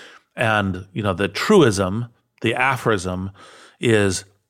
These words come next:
the skeptical statement, "If we build it, they will come," which is meant to be ironic because it almost, almost never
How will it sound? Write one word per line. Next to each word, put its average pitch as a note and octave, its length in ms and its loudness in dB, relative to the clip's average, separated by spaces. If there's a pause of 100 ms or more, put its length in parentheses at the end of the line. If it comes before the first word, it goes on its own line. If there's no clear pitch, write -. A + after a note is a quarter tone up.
the A2 80 -2
skeptical B2+ 560 -2
statement, G#2 420 -2 (220)
"If A#2 160 -2
we A#2 80 2
build B2+ 260 2
it, A#2 140 0
they A2 100 0
will G2 160 2
come," F2+ 480 -2 (520)
which A2+ 180 0
is G#2 120 2
meant A2+ 260 -2
to A2 60 -4
be G#2+ 80 0
ironic G2+ 680 0
because G#2+ 280 -2
it G#2 160 -6 (220)
almost, C3 520 4 (120)
almost A2+ 480 2 (160)
never A2 680 0